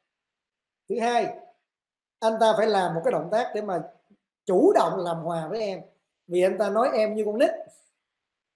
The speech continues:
Anh ta không có sự tôn trọng của em đủ lớn. Cái nữa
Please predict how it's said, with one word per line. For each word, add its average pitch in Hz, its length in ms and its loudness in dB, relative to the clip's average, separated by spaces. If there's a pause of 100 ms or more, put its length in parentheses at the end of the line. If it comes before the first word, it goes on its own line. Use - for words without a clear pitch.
(420)
Anh 190 120 -8
ta 208 160 4
không 208 120 -4
có 247 80 6
sự 180 160 0
tôn 196 200 2
trọng 156 220 -4
của 185 60 -6
em 175 200 -4
đủ 147 100 -8
lớn. 185 340 -2 (880)
Cái 320 240 6
nữa 254 400 6